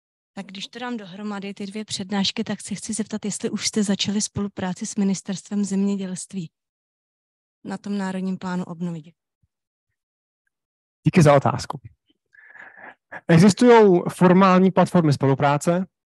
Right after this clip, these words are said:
Speaker 2: existují neformální, respektive pracovní platformy spolupráce. V rámci formálních platform spolupráce probíhá maximální součinnost, v rámci neformálních probíhá v podstatě pracovní. To znamená, my komunikujeme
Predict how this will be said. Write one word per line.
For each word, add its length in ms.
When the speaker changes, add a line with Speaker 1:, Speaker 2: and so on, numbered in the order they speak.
Speaker 2:
existují 380
neformální, 680
respektive 300
pracovní 440
platformy 400
spolupráce. 640
V 60
rámci 300
formálních 540
platform 360
spolupráce 500
probíhá 380
maximální 640
součinnost, 600
v 260
rámci 240
neformálních 600
probíhá 360
v 40
podstatě 240
pracovní. 400
To 80
znamená, 360
my 140
komunikujeme 680